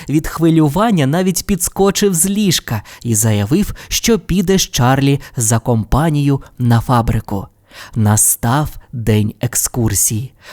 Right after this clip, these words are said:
Перед фабрикою зібралися всі переможці. Кожен із них був унікальним та яскравим, але водночас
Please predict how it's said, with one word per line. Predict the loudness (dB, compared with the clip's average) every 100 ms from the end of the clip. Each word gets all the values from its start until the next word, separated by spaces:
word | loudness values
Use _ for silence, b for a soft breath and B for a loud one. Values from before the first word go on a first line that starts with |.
| B
Перед | 0 0
фабрикою | 0 2 2 2 0 2 2
зібралися | 2 2 2 2 2 2 2 0
всі | 0 0 0 0
переможці. | 2 2 2 2 2 0 -4 -4 -6 B B
Кожен | 0 2 2 0 0
із | 2 4
них | 2 2 -4 B -2
був | 0 0 0
унікальним | 2 2 0 0 2 2 0 0
та | 0
яскравим, | 0 2 0 0 2 4 4 2 -2 B B 0
але | 2 4
водночас | 2 2 0 0 0 0